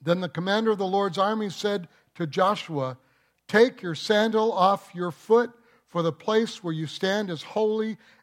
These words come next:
And Joshua did so." By the way, what makes the land holy is that God is there. The ground with the burning bush is holy because God was there.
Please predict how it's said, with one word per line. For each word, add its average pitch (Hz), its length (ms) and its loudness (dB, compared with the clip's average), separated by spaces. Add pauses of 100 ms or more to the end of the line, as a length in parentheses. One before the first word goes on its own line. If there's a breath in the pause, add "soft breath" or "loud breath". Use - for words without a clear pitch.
And 151 220 -2
Joshua 160 580 -2
did 139 260 -4
so." 120 300 -14 (1800 soft breath)
By 190 180 6
the 202 120 2
way, 180 440 2 (960)
what 196 200 0
makes 240 300 2
the 208 80 -4
land 202 280 0
holy 175 440 2
is 165 100 -4
that 190 160 -4
God 220 240 2
is 143 220 -8
there. 131 280 -8 (2500 soft breath)
The 190 100 -2
ground 226 520 4
with 220 140 4
the 208 80 4
burning 220 400 4
bush 240 340 2
is 175 140 -10
holy 196 360 0
because 196 400 -4
God 220 360 0
was 151 260 -6
there. 127 320 -10